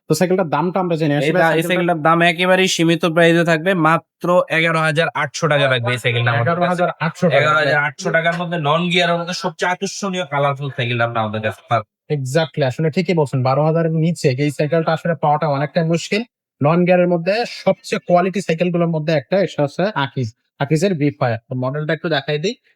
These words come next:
Speaker 1: কালার কম্বিনেশন থেকে শুরু করে সবকিছুই কিন্তু বেস্ট হবে এই সাইকেলটা। তো সাইকেলটা অনলাইনে কিভাবে নেওয়া যাবে?
Speaker 2: অনলাইনে নেওয়ার জন্য আমাদের স্ক্রিনে দেওয়া নাম্বারে যোগাযোগ করতে হবে। পরে এক হাজার বিশ টাকা আপনি only পেমেন্ট করবেন, বাকিটা সাইকেল আপনি হাতে বুঝে পারবেন না। আপনি কে-,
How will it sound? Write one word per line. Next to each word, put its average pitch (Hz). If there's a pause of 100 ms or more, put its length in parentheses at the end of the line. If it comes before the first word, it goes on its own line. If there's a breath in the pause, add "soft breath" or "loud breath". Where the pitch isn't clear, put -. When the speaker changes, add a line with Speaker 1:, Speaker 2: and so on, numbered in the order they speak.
(100)
Speaker 1:
কালার 143
কম্বিনেশন 156
থেকে 151
শুরু 151
করে 147
সবকিছুই 147
কিন্তু 143
বেস্ট 151
হবে 127
এই 123
সাইকেলটা। 117
তো 160
সাইকেলটা 185
অনলাইনে 202
কিভাবে 180
নেওয়া 120
যাবে? 110 (100)
Speaker 2:
অনলাইনে 165
নেওয়ার 175
জন্য 175
আমাদের 156
স্ক্রিনে 160
দেওয়া 156
নাম্বারে 151
যোগাযোগ 151
করতে 143
হবে। 143 (300)
পরে 139
এক 160
হাজার 170
বিশ 170
টাকা 170
আপনি 151
only 147
পেমেন্ট 131
করবেন, 156
বাকিটা 147
সাইকেল 147
আপনি 143
হাতে 127
বুঝে 135
পারবেন 107
না। 117
আপনি 120
কে-, 143